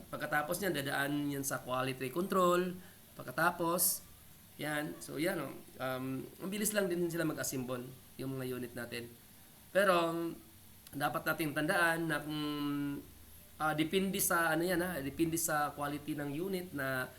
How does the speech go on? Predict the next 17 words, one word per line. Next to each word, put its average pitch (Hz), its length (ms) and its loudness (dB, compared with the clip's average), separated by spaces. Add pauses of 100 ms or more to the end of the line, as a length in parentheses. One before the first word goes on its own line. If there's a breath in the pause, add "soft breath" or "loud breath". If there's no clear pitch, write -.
(360 loud breath)
um, 135 600 4 (1800)
dinidispose 170 1300 8 (240)
sa 143 480 4 (280)
market. 131 440 0 (240)
Oo, 113 280 -6 (200)
yung, 147 240 0 (1120 loud breath)
um, 135 200 -2 (800)
para 196 280 6
walang, 196 320 4
walang, 196 480 2
ano, 156 240 -2
para 165 240 0
walang 175 400 4
problema 151 640 0 (160)
after 139 400 -4
sales, 135 440 -4
ano? 151 200 -6